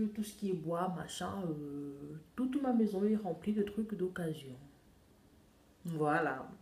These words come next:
Mais j'ai pu voyager avec, bah, le, l'argent que j'ai pu garder,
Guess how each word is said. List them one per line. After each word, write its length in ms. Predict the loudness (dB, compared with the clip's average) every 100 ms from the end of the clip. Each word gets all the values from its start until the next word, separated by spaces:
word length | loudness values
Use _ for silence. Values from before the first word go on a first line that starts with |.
| -4
Mais 200 | 2 4
j'ai 160 | 6
pu 160 | 6 4
voyager 600 | 4 4 6 6 4 2
avec, 400 | 4 2 2 -4
bah, 80 | -8 -10 -8 -4
le, 280 | 2 2 2 -4 -6 -6 0
l'argent 340 | 0 2 2
que 120 | 4
j'ai 120 | 4 4
pu 160 | 0
garder, 500 | 0 0 0 0 0